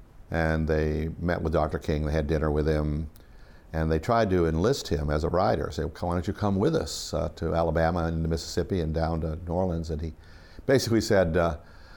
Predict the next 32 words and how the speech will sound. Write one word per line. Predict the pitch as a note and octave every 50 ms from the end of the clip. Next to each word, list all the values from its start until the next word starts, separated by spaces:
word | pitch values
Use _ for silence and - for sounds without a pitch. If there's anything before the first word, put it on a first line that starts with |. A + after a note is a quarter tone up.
| - - - - - - - - - -
"Thanks, | - - A#2 A2+ A2 -
but | - G2 F#2+
no | F#2+ F#2+ F#2+ F#2+
thanks. | F#2 G#2 D#2+ D#2 F2+ - - - -
I, | E2 E2 E2 E2+ F2 -
uh, | - F2 E2+ F2 E2+
my | F2+ F2+ F#2
sources | F2 - - G2 F#2 F#2 E2+ - F#2 E2+ D#2+
in | F2 E2
Alabama | E2+ D#2+ D#2 E2 E2+ D#2+ D#2 D#2+ D#2+
tell | - F#2 E2 D#2 D#2
me | D#2+ D#2
that | D#2 D#2+ E2 D#2+ -
the | F2+
Klan | - - - F#2 E2+ D#2+ D#2+ D#2 D2+ D2+ D2+ D#2
is | D2+ D2 -
preparing | - - E2+ D#2 D#2+ - - F2+ E2+ D#2+ D#2+ D#2 D#2
quite | - E2+ F2 E2 D#2+
a | D#2+
welcome | D#2+ E2 E2 E2+ E2 - E2 D#2+
for | D#2 - - E2 D#2
you | D#2 D#2+ D#2+
people. | D#2 - D#2 D2+ D2+ E2 D#2+ D#2
And | E2
I, | E2 D#2+ - - - - - - -
if | E2+ - -
you | G2 F2+
were | E2 D#2+
smart, | - - - C3 C#3 A#2 F#2 E2 D#2 - - - - - - - - - - - - - - - -
you'd | G2 D#2+ -
probably | G#2 F#2 E2 D#2+
stop | - - - F2+ C#2+ - - - -